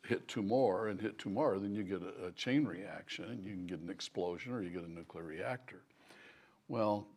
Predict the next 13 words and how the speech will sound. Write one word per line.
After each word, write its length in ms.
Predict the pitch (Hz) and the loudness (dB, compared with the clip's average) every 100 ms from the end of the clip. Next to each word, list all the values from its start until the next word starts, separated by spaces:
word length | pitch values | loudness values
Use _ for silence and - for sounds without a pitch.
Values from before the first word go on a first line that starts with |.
| _ - - - _ _ - | _ -20 -20 -20 _ _ -4
the 100 | 98 | 0
demonstration 920 | 90 120 147 135 - 139 143 139 110 101 | 4 6 8 6 6 8 8 8 4 2
that 160 | 92 | 2
they 300 | 98 95 87 - - | 2 2 0 -6 -6
do 160 | 107 98 | -4 -2
for 180 | - | -4
physics 420 | - 123 131 87 - | -2 -2 -2 -2 -4
students 560 | - 90 80 87 - - | -2 -2 -4 -6 -8 -6
is 100 | 120 | -6
they 160 | 104 104 | -4 -4
have 220 | 120 131 | -4 -2
a 40 | 135 | -2
room 440 | 107 87 85 104 | -4 -8 -8 -10